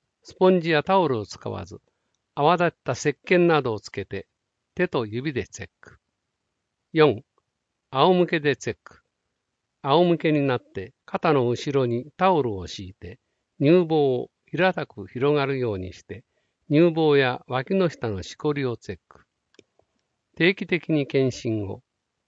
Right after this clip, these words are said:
早期発見、治療することで、およそ九十パーセントの人が治癒します。市の乳がん検診の日程は、健康づくり事業予定表でご確認ください。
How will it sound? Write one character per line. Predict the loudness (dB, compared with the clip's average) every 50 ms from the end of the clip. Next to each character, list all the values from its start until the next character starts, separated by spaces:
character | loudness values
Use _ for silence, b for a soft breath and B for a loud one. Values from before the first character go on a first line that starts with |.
| _ _ _
早 | -4 0 0 0 0 -2
期 | -6 -10 -10
発 | -10 -10 -12 -12 _ _
見、 | -6 -6 -4 -4 -4 -8 -10 -14 _ _
治 | -8 -4 -2
療 | 0 0 0 0
す | -2 -6 -8
る | -10 -10 -8
こ | -10 -10
と | -8 -8 -10
で、 | -10 -12 -14 _ _ _ _ _ _ _ _ _ _ _ _ _ _ _ _ 0
お | 2
よ | 2 2 2
そ | 0 -4 -6 -8 -8 _ _
九 | -4 -4 -4 -4
十 | -6 -10 _ _ 0
パ | 2 2
ー | 2
セ | 2 0 -2
ン | -2 -2
ト | -2 -4 -4
の | -4 -6
人 | -8 -6 -4 -2
が | -2 -2 -4 -6 -10 _ -12
治 | -8 -8
癒 | -8 -8 -10
し | -12 -14 -14
ま | -14 -14 -14
す。 | -14 -16 -18 _ _ _ _ _ _ _ _ _ _ _ _ _ _ _ _ _ _ _ _ _ _ -14
市 | -6 -2 0
の | 2 2 2 0 -2 -4
乳 | -2 2 2 2 4
が | 4 2 2
ん | 2 2
検 | 2 0 0 0 -2
診 | -4 -6 -6 -6
の | -6 -6
日 | -6 -8 -8 -10 _ _ -12
程 | -10 -10 -10
は、 | -10 -12 -14 -16 _ _ _ _ _ _ _ _ _ _ _ -4
健 | 2 4 4 4
康 | 4 2 0 0 0 0
づ | -2 -6
く | -6 -6
り | -6 -6 -8
事 | -8 -8 -6
業 | -4 -4 -4 -4 -6
予 | -8 -10 -8
定 | -4 -4 -4 -2 -2 -4
表 | -4 -4 -2
で | -2 -4 -4 -6 -16 -14
ご | -12 -12 -8
確 | -8 -8 -8 -6 -4 -4
認 | -2 -2 -2 -4
く | -6 -8 -14
だ | -14 -14
さ | -14 -18 -20
い。 | -20